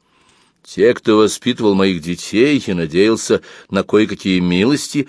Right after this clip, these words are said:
отнеслись к этому хорошо. Заметил я и несколько неприязненных взглядов. В большом дворце должно быть много женщин.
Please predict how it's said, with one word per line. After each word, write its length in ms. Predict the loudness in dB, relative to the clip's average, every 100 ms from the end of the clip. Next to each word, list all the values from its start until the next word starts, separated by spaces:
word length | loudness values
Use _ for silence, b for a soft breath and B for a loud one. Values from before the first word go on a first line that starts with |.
| B
отнеслись 600 | -14 -8 -6 -6 -4 -6 -2
к 60 |
этому 300 | -2 -2 -6
хорошо. 600 | -6 -8 -8 -10 -10 -12 _ _ _ _ _ _ _ _ _ _ _
Заметил 720 | -2 0 2 2 0 0 0
я 220 | 2 4
и 180 | 4 2
несколько 540 | 0 0 -2 -6 -2
неприязненных 800 | -2 -2 0 2 2 2 -2 -2
взглядов. 640 | -4 -4 0 2 2 -2 -8 B B B B B B
В 120 | -2
большом 500 | 2 2 2 0 2
дворце 720 | 2 4 2 -2 0 4 4
должно 340 | 4 2 2
быть 220 | 0 0 0
много 460 | 0 2 2 0
женщин. 720 | 2 0 0 -4 -10 -8 -10